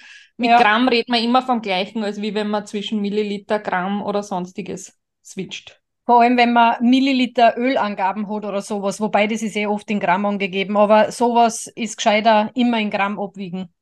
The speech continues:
Speaker 1: Richtig. Ein guter Tipp, das hab ich letztens im Urlaub auch gemacht. Ich hab mir vorab ein Gefäß, sprich eine Plastikflaschen mit einem Schraubverschluss, äh, hab ich mir die Wassermengen, die ich in meine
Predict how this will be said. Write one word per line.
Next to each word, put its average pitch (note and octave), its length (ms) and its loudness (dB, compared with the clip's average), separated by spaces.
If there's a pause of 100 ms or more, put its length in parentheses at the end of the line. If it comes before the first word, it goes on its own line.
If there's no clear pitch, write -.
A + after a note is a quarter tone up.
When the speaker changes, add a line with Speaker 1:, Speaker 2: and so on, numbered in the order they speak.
(340)
Speaker 1:
Richtig. A3+ 420 -10 (280)
Ein A#3+ 140 0
guter D#4 360 -2
Tipp, E4 280 -6 (480)
das C4+ 140 -6
hab C4 120 0
ich B3+ 60 -4
letztens A#3 360 -4
im A3 100 -4
Urlaub D4 280 2
auch C#4+ 120 2
gemacht. D4+ 400 0 (280)
Ich B3+ 240 -6
hab B3 200 0
mir C4 280 -2 (240)
vorab A#3 600 0
ein A#3 480 -2
Gefäß, A3+ 640 -2 (500)
sprich A3 640 -6
eine G3 140 -4
Plastikflaschen G#3 920 -4
mit G3 120 -8
einem F3+ 120 -6
Schraubverschluss, B3 880 -6 (480)
äh, A#3+ 60 2
hab A3+ 340 4
ich C4 80 -2
mir A#3+ 120 0
die A3+ 140 -2
Wassermengen, A3+ 840 -2 (260)
die B3 220 0
ich - 80 -6
in A#3 120 2
meine A3 380 0